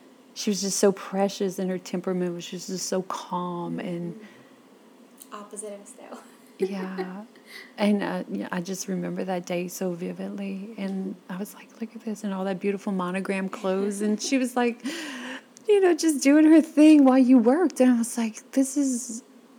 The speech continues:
Speaker 1: I had such admiration for you from that moment. Just like, Look at this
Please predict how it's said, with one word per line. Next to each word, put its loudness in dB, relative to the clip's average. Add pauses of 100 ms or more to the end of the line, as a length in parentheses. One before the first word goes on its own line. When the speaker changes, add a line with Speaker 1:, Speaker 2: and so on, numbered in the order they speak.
Speaker 1:
I -14
had -4 (160)
such 2
admiration -2
for -8
you -6
from -10
that -8
moment. -8
Just -12
like, -10 (200)
Look -6
at -4
this -6